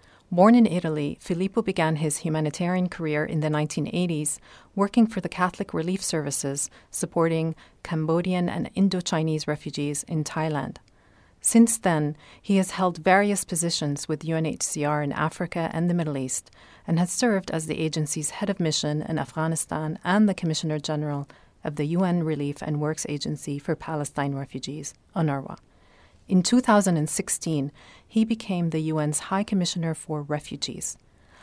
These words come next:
Welcome to the Impact Room, Filippo. It's an honor to have you here today.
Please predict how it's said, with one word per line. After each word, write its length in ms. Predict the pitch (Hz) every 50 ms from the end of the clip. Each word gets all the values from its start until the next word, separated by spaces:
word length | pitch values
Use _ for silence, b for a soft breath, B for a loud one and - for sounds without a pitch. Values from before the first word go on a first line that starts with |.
| b b b
Welcome 380 | - 180 214 220 - 269 247 226
to 120 | - 226
the 120 | - - -
Impact 400 | 180 175 - - 135 - - -
Room, 220 | 139 139 139 143 - - _ _ -
Filippo. 500 | - 165 151 147 147 - - 156 147 - -
It's 180 | - - - 175
an 140 | 160 143 -
honor 320 | 160 165 170 175 170 165
to 100 | - - -
have 220 | - 160 147 -
you 100 | 147 135
here 140 | - - -
today. 360 | - - - - 131 - -